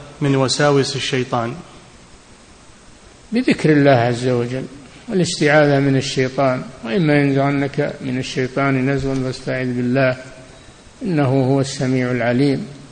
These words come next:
Speaker 2: استعاذة من الشيطان والإكثار من ذكر الله، هذا يطرد الشيطان ويطمئن القلب. نعم.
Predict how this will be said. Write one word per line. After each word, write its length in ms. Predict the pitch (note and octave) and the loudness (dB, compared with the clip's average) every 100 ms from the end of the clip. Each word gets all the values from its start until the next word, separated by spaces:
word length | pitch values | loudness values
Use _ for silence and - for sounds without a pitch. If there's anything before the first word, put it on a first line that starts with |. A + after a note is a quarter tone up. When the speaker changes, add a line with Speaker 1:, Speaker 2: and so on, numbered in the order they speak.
| - - - - - | -20 -20 -20 -20 -18
Speaker 2:
استعاذة 520 | - - F3+ D3 C#3 | -4 0 4 4 4
من 180 | C3+ B2+ | 2 0
الشيطان 720 | B2+ C#3 B2+ C3 C#3 C3 C#3+ - - - - - - - - - - | -2 -2 -2 0 2 2 -2 -10 -18 -20 -20 -20 -20 -20 -20 -16 -6
والإكثار 1040 | G#3 E3+ - E3 D#3+ D3+ D3 - D#3 D3 | 0 0 2 2 2 0 -4 2 4 4
من 240 | C#3 C3+ C#3 | 4 2 0
ذكر 200 | C3+ C#3 | 0 0
الله، 560 | C3 B2+ D3 C#3 - - - - - - - - - A#3+ | 2 4 4 2 -2 -10 -20 -20 -20 -20 -20 -20 -14 -6
هذا 220 | G#3 C#3 | 0 2
يطرد 420 | D3 F3 D3+ C#3 | 2 2 0 0
الشيطان 800 | C3 - C3+ B2+ D3+ D3 C#3 B2+ | -2 -2 -4 0 2 2 2 0
ويطمئن 540 | B2+ B2 D3+ C#3+ C3 C3 | -2 -2 -2 -2 -2 -2
القلب. 480 | B2+ - C#3+ C3+ C#3 - - - - - - - | -4 0 2 2 0 -10 -18 -20 -20 -20 -14 -4
نعم. 220 | C3 B2 | -2 -4